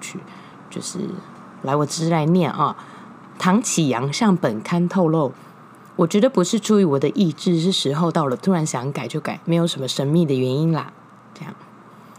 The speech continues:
然后下面又写说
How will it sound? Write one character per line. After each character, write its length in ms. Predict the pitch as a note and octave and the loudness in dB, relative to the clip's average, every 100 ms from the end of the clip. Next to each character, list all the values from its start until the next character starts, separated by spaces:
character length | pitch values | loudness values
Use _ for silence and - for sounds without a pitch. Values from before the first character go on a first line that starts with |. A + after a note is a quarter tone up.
| - - | -20 -10
然 120 | D3 | -4
后 320 | D#3+ F#3 D#3+ - - - - - - - - - - - - - | 0 0 0 -4 -16 -20 -20 -20 -20 -20 -20 -20 -20 -20 -20 -18
下 220 | - G3+ | -4 0
面 140 | F3 F3 | 2 4
又 120 | F3 | 2
写 220 | E3 B2+ | 0 -4
说 420 | B2+ D#3+ D#3+ E3+ | -2 0 2 0